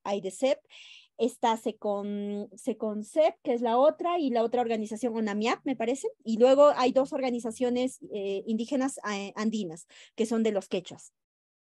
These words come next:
¿Por qué es inte-, importante que reconozcamos esto? Porque al momento de intervenir, eh, dependiendo aquí de, en gran medida de, de la comunidad con la que trabajemos,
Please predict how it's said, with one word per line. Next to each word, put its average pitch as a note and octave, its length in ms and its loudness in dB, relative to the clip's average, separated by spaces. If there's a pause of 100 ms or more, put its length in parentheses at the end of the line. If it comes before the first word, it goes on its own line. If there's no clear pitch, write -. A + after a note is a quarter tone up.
(440)
¿Por C#4 160 0
qué A4 80 4
es A#4 100 2
inte-, G#4+ 320 0
importante C#4 540 2
que D4 80 2
reconozcamos A#3 800 -2
esto? D#3+ 340 -8 (420)
Porque B3+ 280 6
al B3 80 6
momento G4+ 400 2
de D#4+ 100 4
intervenir, G#3+ 720 0 (540)
eh, G#3 640 6
dependiendo G#3 1000 2
aquí G#3+ 260 -8
de, G#3+ 160 -2
en G#3 100 -4
gran G#3+ 220 0
medida G#3+ 460 0
de, F#3+ 260 -2
de F#3+ 120 -2
la F#3 140 -2
comunidad F#3+ 560 -4
con A#3 160 0
la G#3+ 120 -2
que G3 100 -6
trabajemos, B3 720 -2